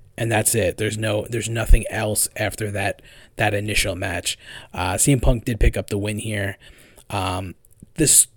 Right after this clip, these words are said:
the ending of it, I kind of wish was a little bit more like Eddie Kingston just flat out, like, got knocked out in a submission,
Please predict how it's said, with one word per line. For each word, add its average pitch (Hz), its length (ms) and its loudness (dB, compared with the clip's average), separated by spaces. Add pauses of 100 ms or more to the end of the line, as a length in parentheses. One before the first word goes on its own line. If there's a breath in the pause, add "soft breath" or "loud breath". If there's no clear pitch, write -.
(640)
the - 140 2
ending 220 300 4
of 208 140 4
it, 226 200 4
I 131 80 0
kind 160 280 -2
of 147 140 0
wish - 480 2 (540 soft breath)
was 135 220 2
a 139 40 6
little 139 440 6
bit 135 280 0
more 123 640 -2
like 110 640 -4 (1040 soft breath)
Eddie 120 200 0
Kingston 110 400 -2
just 95 180 -4
flat 107 380 -2
out, 104 280 -2
like, 98 480 -4 (1400 soft breath)
got 110 200 -2
knocked 107 280 0
out 110 340 0 (340)
in 101 920 -4 (960)
a 113 80 -4
submission, 117 600 0